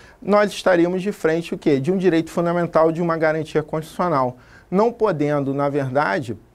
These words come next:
haver um projeto de emenda constitucional para reduzi-los. O próprio Supremo Tribunal Federal já estabeleceu,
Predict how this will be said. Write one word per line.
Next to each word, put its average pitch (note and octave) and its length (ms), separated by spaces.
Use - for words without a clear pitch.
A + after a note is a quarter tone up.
haver D3 400
um D#3+ 80
projeto D3+ 380
de D#3 80
emenda C#3+ 240
constitucional F3+ 600
para G3+ 280
reduzi-los. F3 840
O F#3 80
próprio - 320
Supremo F#3+ 320
Tribunal E3+ 380
Federal D#3 420
já G3 260
estabeleceu, E3 880